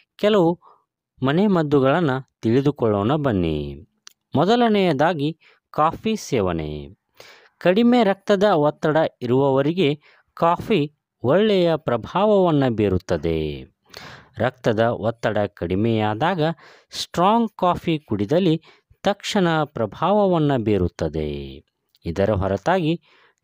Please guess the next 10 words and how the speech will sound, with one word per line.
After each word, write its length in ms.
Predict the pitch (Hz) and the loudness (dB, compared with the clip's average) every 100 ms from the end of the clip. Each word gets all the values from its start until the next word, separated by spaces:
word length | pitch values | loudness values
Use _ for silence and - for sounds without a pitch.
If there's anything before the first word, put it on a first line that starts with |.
| - | -6
ಚಾಕ್ಲೇಟ್, 640 | 110 104 - 117 175 - - _ _ _ _ | -2 -2 -2 -2 -2 -6 -20 _ _ _ _
ಕೋಲಾ 680 | 123 107 107 131 180 _ _ - | 0 2 2 -2 -4 _ _ -2
ಮತ್ತು 400 | 185 214 180 196 - - _ - | -2 0 0 -2 -8 -20 _ -4
ಕೆಫಿನ್ 440 | 196 - 247 226 | -4 -2 -2 0
ಯುಕ್ತ 340 | 170 175 - | 0 -2 0
ಖಾದ್ಯ 560 | 170 - 135 143 175 214 | -2 -2 -2 -2 0 -4
ಪದಾರ್ಥಗಳ 800 | - 156 139 170 - 202 180 160 | -2 -2 0 -2 -2 -2 0 0
ಸೇವನೆಯಿಂದಲೂ 1000 | - - 107 123 135 127 127 175 202 170 - - _ - | -2 -2 0 2 0 -2 0 2 2 0 -4 -20 _ -8
ರಕ್ತದ 460 | 131 175 - 165 131 | -6 -6 -4 -2 0
ಒತ್ತಡ 680 | 127 113 101 127 - 135 | 0 0 0 -2 -2 -2